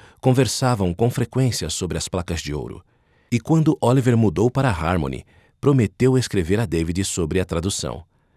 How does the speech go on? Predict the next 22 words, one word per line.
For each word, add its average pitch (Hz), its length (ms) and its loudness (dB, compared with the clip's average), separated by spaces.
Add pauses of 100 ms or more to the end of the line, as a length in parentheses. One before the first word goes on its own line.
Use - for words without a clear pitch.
(380)
Pouco 139 300 4
tempo 78 300 -6
depois, 113 500 -2 (100)
as 131 220 0
cartas 135 340 0
começaram 104 520 -2
a - 20 -4
chegar. 80 400 -6 (640)
Oliver 90 400 2
escreveu 87 540 0
que 64 260 -10
Joseph 92 300 -2
sabia 92 420 -4
detalhes 87 540 -2 (120)
sobre 120 300 -2
sua 127 220 -2
vida 104 280 -2
que 120 120 -2
ninguém 113 280 2
poderia 95 400 0
ter 95 160 -2
sabido, 76 540 -6